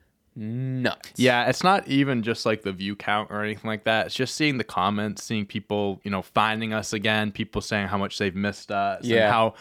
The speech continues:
Speaker 2: how much, like, it puts a smile on their face. Like, it's, it's ju-, it's very crazy to me and surreal, and I'm sure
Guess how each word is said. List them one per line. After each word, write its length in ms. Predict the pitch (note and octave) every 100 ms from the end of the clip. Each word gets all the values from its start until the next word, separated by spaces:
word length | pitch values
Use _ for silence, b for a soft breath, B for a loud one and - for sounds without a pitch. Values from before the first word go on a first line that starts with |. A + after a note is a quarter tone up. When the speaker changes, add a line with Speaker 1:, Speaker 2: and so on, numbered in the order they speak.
| B B -
Speaker 2:
how 220 | F3 F#3+
much, 240 | F#3+ F#3
like, 180 | D#3 C#3+
it 80 | B2+
puts 160 | D3+ C3
a 60 |
smile 300 | - G#2 A2+
on 100 | A#2
their 120 | A#2+
face. 240 | - A#2+ B2
Like, 120 | C#3+
it's, 160 | E3 -
it's 240 | F3+ -
ju-, 100 | G3+
it's 180 | D#3+ D3
very 280 | C#3 E3 D3+
crazy 400 | - B2+ B2 C3
to 20 |
me 120 | B2+
and 80 | A2
surreal, 380 | - G2+ A2 G#2+
and 80 | G2+
I'm 120 | G2
sure 260 | - G#2+